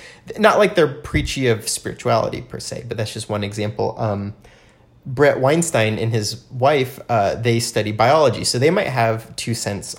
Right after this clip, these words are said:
on certain issues, and it might hurt people's feelings.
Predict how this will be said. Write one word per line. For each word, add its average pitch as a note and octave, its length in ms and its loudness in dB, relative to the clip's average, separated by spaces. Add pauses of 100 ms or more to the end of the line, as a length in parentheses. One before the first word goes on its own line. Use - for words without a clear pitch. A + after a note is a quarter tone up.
on G2+ 220 -4
certain - 360 -8
issues, - 440 -10
and A2+ 80 -6
it - 40 -8
might - 120 -4
hurt D3+ 200 -8
people's D3 300 -8
feelings. A2 420 0